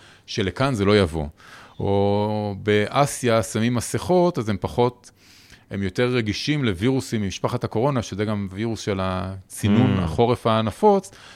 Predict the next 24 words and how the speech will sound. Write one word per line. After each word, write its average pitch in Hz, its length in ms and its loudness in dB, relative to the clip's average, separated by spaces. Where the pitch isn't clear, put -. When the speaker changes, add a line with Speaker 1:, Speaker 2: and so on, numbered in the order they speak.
Speaker 1:
ולכן 110 280 2
הם 120 80 2
קלטו 110 260 0
את 101 60 0
זה 104 60 2
יותר 127 180 0
גבוה, 180 240 2
אבל 135 140 6
פה 151 140 2
אנחנו 143 240 0
חשופים 127 440 -2
לצינון, 170 520 0
ולכן 104 280 -2
זה 101 100 0
לא 98 140 4
יבוא 90 180 0
לפה. 78 260 -6
כאילו, 165 160 2
היו 165 120 2
המון 139 260 2
המון 170 200 0
תיאוריות 180 420 2
שניסו 117 320 -2
להסביר 117 460 4